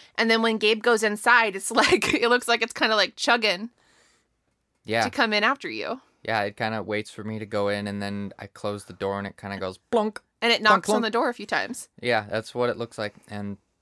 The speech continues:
Speaker 2: um, so, so a very weird little experience and super fun, and, um, there's a little nudity, so that's always, that's always good for a s-, good,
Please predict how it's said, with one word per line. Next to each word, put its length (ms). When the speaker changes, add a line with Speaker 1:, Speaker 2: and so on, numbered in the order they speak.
Speaker 2:
um, 280
so, 300
so 160
a 20
very 220
weird 420
little 240
experience 680
and 220
super 300
fun, 460
and, 520
um, 240
there's 160
a 40
little 220
nudity, 460
so 180
that's 240
always, 600
that's 240
always 280
good 320
for 560
a 40
s-, 260
good, 160